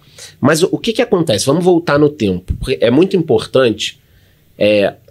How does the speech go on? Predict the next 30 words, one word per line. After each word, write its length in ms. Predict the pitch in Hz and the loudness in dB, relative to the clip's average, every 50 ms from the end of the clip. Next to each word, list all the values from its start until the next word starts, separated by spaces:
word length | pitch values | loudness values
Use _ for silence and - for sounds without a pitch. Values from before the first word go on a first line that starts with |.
| _ | _
abrir 500 | - 131 127 110 95 90 131 151 180 175 | -4 -4 -2 -2 0 0 2 2 2 2
esse 260 | 160 139 - - - - | 2 2 0 -2 -4 -6
cadáver 840 | - - 139 117 98 92 113 120 135 131 117 98 101 92 - - | -6 -4 -4 -4 -4 -2 -2 0 0 0 -2 -2 -4 -4 -4 -4
pra 140 | - 117 123 | 0 0 2
entender 580 | 131 131 - 143 127 117 107 95 127 151 180 | 2 2 0 0 0 0 0 2 2 2 2
do 160 | 160 135 143 - | 2 0 -4 -6
que 220 | - - 135 131 | -4 -4 -4 -4
que 160 | 135 - 123 | -2 -2 -2
ele 160 | 117 110 107 | 0 0 0
faleceu, 720 | 107 - - 110 104 101 98 98 - - - 147 135 127 113 | 0 -2 -2 -2 0 0 0 0 -2 -2 0 0 0 0 0
pra 200 | 110 - 139 120 | -2 -2 -4 -2
que 100 | - - | 0 0
eu 40 | 131 | 0
não 100 | 139 147 | 0 2
cometa 420 | 147 160 139 123 127 135 - - | 0 0 0 2 0 -2 -2 -6
os 100 | 143 127 | -8 -4
mesmos 460 | 127 127 123 131 123 147 170 170 131 113 | -2 -2 -2 0 0 0 0 0 0 0
erros. 260 | 110 98 95 - - - - - - - | 0 0 -2 -4 -6 -12 -12 -12 -12 -4
Então, 140 | - 151 160 | -2 0 0
por 100 | 160 165 | 2 2
exemplo, 160 | 135 113 123 | 2 4 2
eu 80 | 143 147 | 2 2
perdi 320 | - 180 170 147 156 170 | 2 0 0 0 -2 -2
dinheiro 280 | 151 - 160 156 147 151 | -2 0 2 2 2 2
no 100 | 156 160 | 2 2
O 80 | 165 | 2
G 140 | 156 170 170 | 2 0 0
X. 340 | - - - 113 95 - - | -2 -2 -2 -4 -6 -6 -10
Por 380 | - - 208 202 - - - | -6 -2 -2 -2 -2 -4 -8
quê? 260 | - - 113 98 - | -6 -4 -4 -4 -4